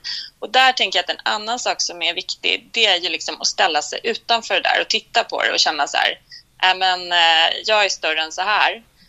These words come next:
Och, eh, jag står för mig själv och, eh, jag tror ju också att i slutändan så kommer gruppen att respektera det, även om det är svårt." Men en viktig grej, det är också att inte alkoholtjata.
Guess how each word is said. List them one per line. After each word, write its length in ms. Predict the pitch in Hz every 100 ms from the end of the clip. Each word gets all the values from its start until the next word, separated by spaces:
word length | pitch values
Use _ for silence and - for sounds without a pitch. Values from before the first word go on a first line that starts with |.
| _ -
Och, 360 | 185 - -
eh, 320 | 175 165 156 -
jag 200 | 190 196
står 180 | - 165
för 160 | - 165
mig 140 | 160
själv 440 | - 233 240 240
och, 440 | - 185 - _ -
eh, 600 | 170 165 160 - - - - - -
jag 260 | - 214 220
tror 200 | - 165
ju 100 | 165
också 240 | 147 -
att 60 | - _
i 40 |
slutändan 480 | - 185 170 214 220
så 80 | 196
kommer 240 | - 160
gruppen 380 | 160 160 - 160
att 100 | 156
respektera 880 | 160 - - - - 277 294 285 220
det, 240 | 151 - - -
även 220 | 170 160
om 100 | 156
det 60 | 180
är 40 |
svårt." 800 | 196 - 185 - 185 - - - - - - - - -
Men 160 | 220
en 260 | - 269 302
viktig 380 | 294 - - -
grej, 220 | 160 180
det 120 | - 104
är 40 |
också 160 | 190 180
att 100 | -
inte 300 | 214 - -
alkoholtjata. 1600 | 180 - 190 240 202 160 160 - - - 311 - - - 190